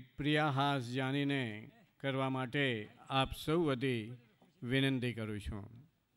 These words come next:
આદરણીય ટ્રસ્ટી શ્રી પ્રિયા હાસજી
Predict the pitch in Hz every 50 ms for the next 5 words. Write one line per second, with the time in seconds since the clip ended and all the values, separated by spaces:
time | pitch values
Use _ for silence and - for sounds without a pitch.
0 | _ _ _ _ _ _ _ _ _ _ - - 139 139 143 147 139 139 143 139
1 | 135 135 131 127 123 120 120 127 - - - - 131 127 120 - - 143 135 131
2 | - 139 139 143 156 165 - - _ _ _ _ _ _ _ _ _ _ _ _
3 | _ _ _ _ _ - 131 135 135 131 127 113 123 127 135 127 120 113 123 131
4 | 123 117 110